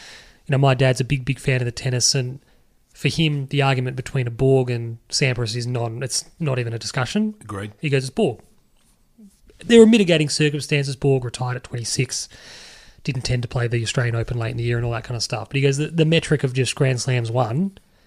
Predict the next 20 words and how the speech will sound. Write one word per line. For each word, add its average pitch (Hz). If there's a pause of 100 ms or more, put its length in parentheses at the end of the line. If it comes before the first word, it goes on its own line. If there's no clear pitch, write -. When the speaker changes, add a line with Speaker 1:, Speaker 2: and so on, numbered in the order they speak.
(320)
Speaker 1:
he 170
goes, 135
"It's, - (300)
that's 190
great." 156 (120)
He 175
goes, 139
"But -
plenty 160
of 131
excellent 135
players 131
have 120
won 123
one 147
or 120
none 143
or 123
a 113
couple." 170